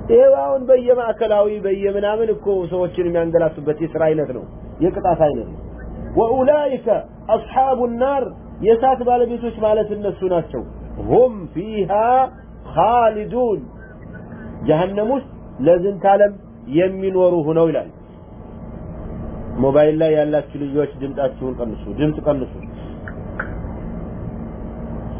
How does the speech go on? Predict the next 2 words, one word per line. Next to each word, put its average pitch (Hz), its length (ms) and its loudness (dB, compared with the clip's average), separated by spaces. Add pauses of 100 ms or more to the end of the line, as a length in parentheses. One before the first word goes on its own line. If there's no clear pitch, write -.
(220)
ويستعجلونك 226 1300 2
بالسيئة 220 920 0